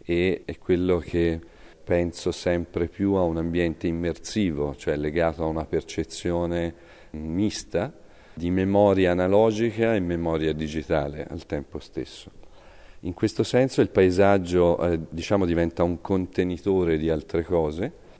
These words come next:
e ospita, beh, per prima cosa ospita una, una grande scultura che si appoggia al paesaggio stesso,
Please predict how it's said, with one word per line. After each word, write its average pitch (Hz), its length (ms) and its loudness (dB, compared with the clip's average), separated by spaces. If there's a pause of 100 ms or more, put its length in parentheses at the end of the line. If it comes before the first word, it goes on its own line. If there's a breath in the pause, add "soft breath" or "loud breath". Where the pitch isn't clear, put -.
(120)
e - 160 0
ospita, 95 1200 2
beh, 95 240 2
per 98 160 0
prima 127 240 -2
cosa 147 400 0
ospita 87 580 0
una, 85 480 -2
una 85 300 -6
grande 107 340 0
scultura 92 840 -2 (640 loud breath)
che 90 220 -2
si - 220 0
appoggia 95 480 6
al 85 80 2
paesaggio 85 580 2
stesso, 80 800 -6